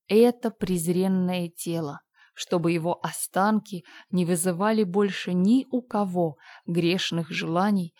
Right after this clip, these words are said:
создать такое, как я, существо.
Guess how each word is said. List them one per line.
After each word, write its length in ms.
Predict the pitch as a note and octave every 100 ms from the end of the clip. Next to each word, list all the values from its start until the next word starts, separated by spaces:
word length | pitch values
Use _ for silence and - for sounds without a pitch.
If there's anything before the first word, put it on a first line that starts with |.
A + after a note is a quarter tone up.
| -
создать 600 | - - F3 D#3 F3 F3
такое, 580 | - D3 - F#3+ G3+ D#3 - _
как 260 | - D3 -
я, 380 | D#3 E3+ E3 - _
существо. 880 | - D#3+ D3+ - C#3+ - - D3+